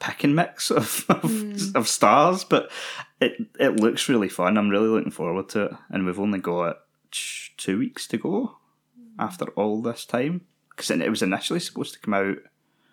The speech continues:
Speaker 1: about a year and a half ago, but we're
Speaker 2: What's, what's delayed it?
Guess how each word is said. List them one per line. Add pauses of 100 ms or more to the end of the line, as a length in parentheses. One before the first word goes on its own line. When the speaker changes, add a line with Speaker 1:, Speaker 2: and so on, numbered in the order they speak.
(520)
Speaker 1:
about
a
year
and
a
half
ago, (540)
but (220)
we're
Speaker 2:
What's,
what's
delayed
it?